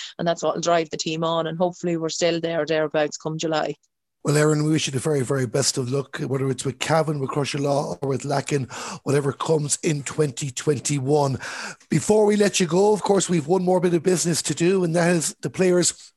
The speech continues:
Speaker 2: favourite moment in these interviews, the Fantastic Four,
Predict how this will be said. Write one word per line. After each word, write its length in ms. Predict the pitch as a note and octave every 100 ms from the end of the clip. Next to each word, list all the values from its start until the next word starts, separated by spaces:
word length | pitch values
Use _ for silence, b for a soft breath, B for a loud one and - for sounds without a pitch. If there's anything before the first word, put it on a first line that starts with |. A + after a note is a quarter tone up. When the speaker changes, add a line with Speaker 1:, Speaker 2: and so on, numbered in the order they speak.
| -
Speaker 2:
favourite 340 | - B3+ C4+ A3
moment 380 | A3+ B3+ A3+ F3
in 60 |
these 220 | E3+ F3+ F#3+
interviews, 600 | F3 E3 E3+ D#3+ D3 - B B B
the 80 | -
Fantastic 720 | - D#3 - - F#3 D#3+ E3+ C#3
Four, 420 | F3+ D#3+ C#3